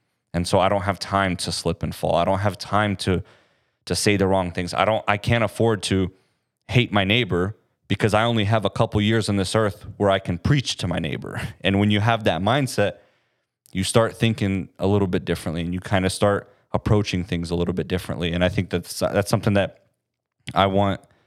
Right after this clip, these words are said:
myself to improve in. I, I would pray for all of our listeners to improve in that aspect, our, our personal relationship with Christ, and understanding that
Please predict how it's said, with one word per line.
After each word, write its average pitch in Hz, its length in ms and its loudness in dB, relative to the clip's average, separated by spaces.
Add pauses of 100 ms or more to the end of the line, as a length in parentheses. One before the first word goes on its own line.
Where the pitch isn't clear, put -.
(360)
myself 113 360 2
to 104 120 0
improve 98 380 0
in. 95 220 -2 (180)
I, 90 120 0
I 87 200 2
would 87 180 -2
pray 90 180 2
for 87 360 -2 (540)
all 98 160 4
of 87 80 2
our 87 80 4
listeners 95 500 0
to 92 160 0
improve 90 340 0
in 87 80 -2
that 87 140 0
aspect, 90 680 -2
our, 90 360 2
our 87 120 -2
personal 95 520 0
relationship 87 520 -2
with - 120 -8
Christ, 92 380 -2
and 90 80 -6
understanding 92 540 -2
that - 280 -2